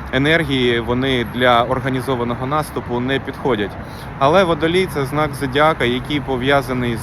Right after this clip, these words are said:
з, е, сюрпризами, неприємними сюрпризами,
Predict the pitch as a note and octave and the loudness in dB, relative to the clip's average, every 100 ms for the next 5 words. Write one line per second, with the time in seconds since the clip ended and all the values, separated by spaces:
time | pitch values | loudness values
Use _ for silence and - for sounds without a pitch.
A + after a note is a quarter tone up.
0 | - C3 C3 A#2+ A#2+ - - - - - | -2 2 2 2 -2 -6 -8 -10 -10 -10
1 | - - - - - - A#2 - D#3+ E3 | -10 -10 -10 -10 -8 -4 -2 0 -2 2
2 | F3 D3 C3+ A#2 A2+ A2+ C3+ B2+ C#3 D3 | 2 4 0 0 -2 -2 -2 0 2 4
3 | C#3+ C3 C3 C3+ B2+ C#3+ A2+ A2 G2+ | 2 0 0 -2 0 0 0 -4 -4